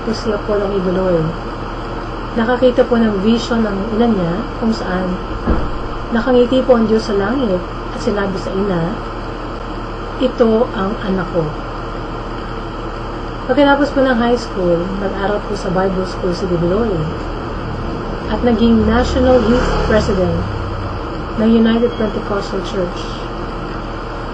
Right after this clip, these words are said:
Pagkatapos po nito, nagtayo po siya ng sariling samahan, The Kingdom of Jesus Christ, the Name Above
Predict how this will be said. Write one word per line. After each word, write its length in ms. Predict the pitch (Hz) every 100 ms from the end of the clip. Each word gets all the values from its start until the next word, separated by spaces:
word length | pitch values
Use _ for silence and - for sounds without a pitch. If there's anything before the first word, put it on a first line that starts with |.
| - - -
Pagkatapos 560 | 269 262 262 262 - - -
po 80 | 269
nito, 400 | 269 233 190 180 208 - 233
nagtayo 320 | 233 254 254 254
po 80 | 247
siya 160 | 247
ng 80 | 226
sariling 480 | 220 220 226 320 320
samahan, 560 | - 220 196 185 165 160 165 - - - - - - - - - - -
The 80 | 220
Kingdom 400 | - 262 254 254
of 80 | 233 185
Jesus 320 | 240 240 - -
Christ, 400 | 226 226 220 196
the 20 |
Name 220 | 196 202 196
Above 160 | 185